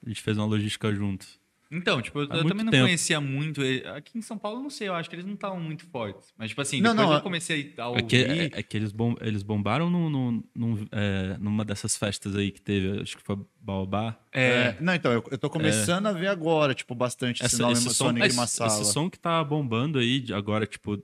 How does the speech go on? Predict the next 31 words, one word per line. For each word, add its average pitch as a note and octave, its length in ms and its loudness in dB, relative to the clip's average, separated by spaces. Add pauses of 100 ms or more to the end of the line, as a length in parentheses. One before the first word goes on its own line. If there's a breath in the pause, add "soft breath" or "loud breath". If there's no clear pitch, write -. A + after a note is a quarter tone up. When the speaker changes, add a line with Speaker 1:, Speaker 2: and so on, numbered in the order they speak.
(140)
Speaker 1:
né, A#2+ 200 -2 (520)
é, F#2+ 380 -6 (560)
novo C3 220 -4
estilo, E3 240 -4
tipo, - 160 -16
psytrance, A#2+ 560 -4
né, A#2+ 100 -2
que - 80 -10
tem A2+ 100 -4
os G#2 80 -4
baixos G#2 380 -6
de, G2+ 240 -4 (580 soft breath)
de G#2+ 80 -8
onda G2+ 140 -2
quadrada, G2+ 500 -2
né, G#2 100 0
Speaker 2:
Uhum. G#2 60 0
Speaker 1:
square A2 440 -2
e G2 40 -4
tal. G#2 380 -8 (560)
É, G#2 240 -6
eles G#2 160 -4
já B2+ 120 -2
fazem C#3 380 -2
isso C#3+ 260 -4
há, F3+ 40 -2
mano, F#3+ 320 -2
há A2 60 -4
muito G#2 400 -2 (100)
Speaker 2:
Sim, A#2 340 -4
depois - 20 -10